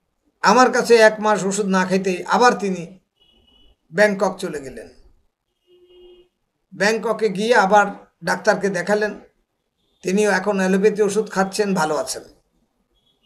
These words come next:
আমার সাথে মাঝে মাঝে কথা হয়, বলে, "স্যার, অ্যালোপ্যাথি খাই, এখন একটু ভালো আছে।" আমি বললাম যে, "খান, ওই যেদিন কিডনি খারাপ হবে সেদিন আবার যাবেন,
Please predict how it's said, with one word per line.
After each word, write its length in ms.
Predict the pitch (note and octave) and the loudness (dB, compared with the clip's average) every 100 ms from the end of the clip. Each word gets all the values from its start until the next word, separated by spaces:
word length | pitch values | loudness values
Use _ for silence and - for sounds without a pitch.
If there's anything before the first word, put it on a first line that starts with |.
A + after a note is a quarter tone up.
| - - - - | -20 -20 -16 -2
আমার 220 | F#3+ F#3+ | 0 2
সাথে 260 | G#3+ F#3+ | 0 0
মাঝে 220 | F#3+ F3+ F#3+ | 0 0 0
মাঝে 240 | F#3+ F#3 | 0 -2
কথা 200 | F#3 F3+ | -6 -8
হয়, 220 | F#3 F3+ A3 - _ _ _ _ _ _ _ _ _ _ _ _ | -8 -10 -14 -20 _ _ _ _ _ _ _ _ _ _ _ _
বলে, 180 | E3 G3 | -6 -6
"স্যার, 180 | G3 G3+ | -2 -2
অ্যালোপ্যাথি 460 | F#3+ F#3+ F#3+ F#3 F#3 | 0 -2 -4 -6 -4
খাই, 200 | F3+ G3 | -2 0
এখন 260 | F3+ F#3+ | 0 -2
একটু 220 | F#3+ F#3+ | -2 -4
ভালো 260 | E3 E3+ F#3 | -4 0 2
আছে।" 200 | F#3 F#3+ | 2 0
আমি 120 | F3+ | 0
বললাম 260 | F#3+ F#3+ F#3+ | 0 2 2
যে, 100 | F#3 | 0
"খান, 440 | F#3 A#3 A#3+ - - - - _ _ _ _ _ _ _ _ _ _ _ | 4 4 4 -6 -20 -20 -20 _ _ _ _ _ _ _ _ _ _ _
ওই 100 | D3 | -10
যেদিন 420 | D3+ F#3+ G#3+ G3 | 2 4 4 2
কিডনি 380 | F#3+ G#3 F#3 G#3 | 0 -2 0 -2
খারাপ 280 | F#3+ G3+ G#3+ | 2 2 4
হবে 240 | G#3+ G3+ | 2 0
সেদিন 300 | F#3+ F#3+ G#3 | -2 -2 0
আবার 280 | F#3 G3 F#3+ | 2 2 2
যাবেন, 280 | F#3+ F#3+ | 2 4